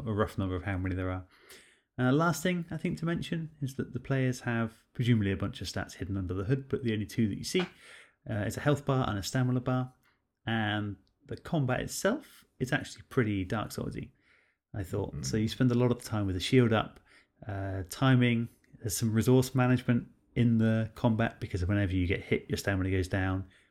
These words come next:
Speaker 1: Whenever you attack, your stamina goes down. If it goes to zero, you can't block effectively. So there's a, there's, there's a bit of Dark Souls dancing, timing your attacks. It took us a few runs to figure that out. When we did, I actually quite liked it.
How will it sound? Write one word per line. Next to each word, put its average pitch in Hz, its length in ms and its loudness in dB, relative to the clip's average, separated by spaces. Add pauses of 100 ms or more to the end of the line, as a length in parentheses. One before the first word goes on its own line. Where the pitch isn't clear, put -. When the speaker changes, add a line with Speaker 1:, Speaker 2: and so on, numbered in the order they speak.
Speaker 1:
Whenever 92 220 0
you 90 80 4
attack, - 320 2
your 123 60 2
stamina 110 320 2
goes 95 160 4
down. 95 300 -2
If 85 100 -6
it - 60 -6
goes - 240 -2
to 104 60 -6
zero, 92 280 4
you 90 140 -2
can't 104 260 -4
block 98 220 0
effectively. - 580 -8 (680)
So 98 380 4 (300)
there's 101 120 0
a, 107 140 0 (140)
there's, 113 160 2
there's 110 240 8
a 110 40 2
bit 120 120 4
of 110 140 0
Dark 117 240 4
Souls 113 200 8
dancing, 95 640 4 (260)
timing 110 400 6
your 101 120 6
attacks. - 480 -2
It - 60 -14
took - 140 -2
us 143 100 4
a - 40 -4
few 123 200 10
runs 113 300 8
to - 80 -10
figure 104 240 6
that 101 140 6
out. 131 220 2 (220)
When 117 200 6
we 113 80 10
did, 147 220 8
I 110 80 6
actually - 240 -2
quite 90 200 0
liked 92 220 0
it. - 160 -2